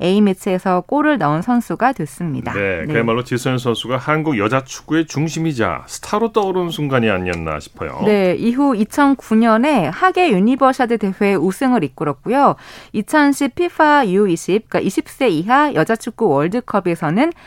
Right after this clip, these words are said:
Speaker 1: 삼 위라는 한국 여자 축구 역사상 최고의 활약을 펼쳤습니다.
Speaker 2: 네.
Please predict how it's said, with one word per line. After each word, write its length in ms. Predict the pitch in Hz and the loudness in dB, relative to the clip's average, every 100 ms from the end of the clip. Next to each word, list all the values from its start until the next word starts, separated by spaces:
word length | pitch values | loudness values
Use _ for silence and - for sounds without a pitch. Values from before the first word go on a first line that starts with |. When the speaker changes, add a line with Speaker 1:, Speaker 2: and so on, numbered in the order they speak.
| - | -20
Speaker 1:
삼 280 | - - 427 | -6 -2 0
위라는 520 | 440 254 165 240 156 - - | 2 2 2 2 0 -4 -8
한국 400 | - 320 302 254 | 0 0 2 2
여자 220 | 147 240 | 2 0
축구 320 | - 240 240 | -4 -4 -2
역사상 640 | 139 - 175 160 135 202 262 | -2 -2 -4 -2 0 0 -2
최고의 420 | - 349 320 302 | -2 0 2 2
활약을 420 | 302 277 254 214 | 2 2 2 2
펼쳤습니다. 840 | 208 269 277 - 190 151 131 127 | 0 -4 -6 -6 -4 -4 -2 -2
Speaker 2:
네. 200 | 127 76 | -2 -6